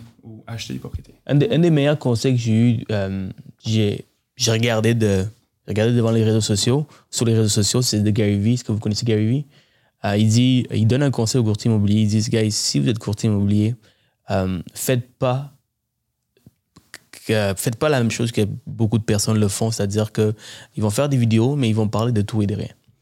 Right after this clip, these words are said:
Speaker 2: T'sais, étant donné que les courtiers immobiliers, c'est des gens qui travaillent pour des secteurs, ils travaillent dans un secteur spécifique ou plusieurs secteurs, secteurs. Ils vont regarder, les courtiers immobiliers vont être influencés par des, des influenceurs qui font un peu, euh,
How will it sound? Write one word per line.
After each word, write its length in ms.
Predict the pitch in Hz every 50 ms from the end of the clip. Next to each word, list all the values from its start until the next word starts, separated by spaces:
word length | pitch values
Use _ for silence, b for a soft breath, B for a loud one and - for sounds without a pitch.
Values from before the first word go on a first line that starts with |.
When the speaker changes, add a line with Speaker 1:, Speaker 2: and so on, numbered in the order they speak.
| b b b b _
Speaker 2:
T'sais, 300 | - 110 104 104 - 147 165 - -
étant 140 | - - 107
donné 140 | 113 127 151
que 60 | 151 139
les 120 | 113 113
courtiers 280 | 104 - 104 - - 123
immobiliers, 300 | 113 107 104 107 113 120
c'est 180 | - - 110 107
des 200 | 104 101 101 101
gens 200 | 110 113 110 117
qui 340 | 113 - - 107 101 107 - -
travaillent 380 | - - 110 104 104 107 110 107 - _
pour 240 | - - 107 104 104 110 - _ -
des 140 | 107 104 101
secteurs, 420 | - - 101 95 - - 117 131
ils 60 | 147 123
travaillent 360 | - 110 107 107 104 104 107 B B B B B B B B
dans 160 | - 107 104
un 80 | 104 101
secteur 360 | - - 104 98 - 110 101
spécifique 540 | - - - 104 - - - - 131 127 120 - -
ou 80 | 117
plusieurs 400 | 107 - 110 104 101 110 107 107
secteurs, 380 | - 101 95 - - 113 131 - - B B B B B
secteurs. 420 | - 107 107 - 117 120 - - B B B B B B B B _
Ils 120 | 110 120
vont 100 | 117 120
regarder, 280 | 123 123 123 117 117 -
les 100 | 117 113
courtiers 240 | 113 113 113 156 147
immobiliers 220 | 135 120 117 135 139
vont 400 | 131 117 113 113 117 113 113 110
être 120 | 104 120
influencés 460 | 117 113 - - 113 107 - 123 120
par 240 | 113 - 113 104 104
des, 300 | 104 104 104 104 101 98
des 160 | 117 107 110 110
influenceurs 800 | 110 107 - 117 110 107 104 104 - 110 110 110 110 110 110
qui 160 | - - -
font 340 | 101 - - 110 110 107 104
un 60 | 101
peu, 340 | 98 - 107 107 107 107 104
euh, 100 | 101 98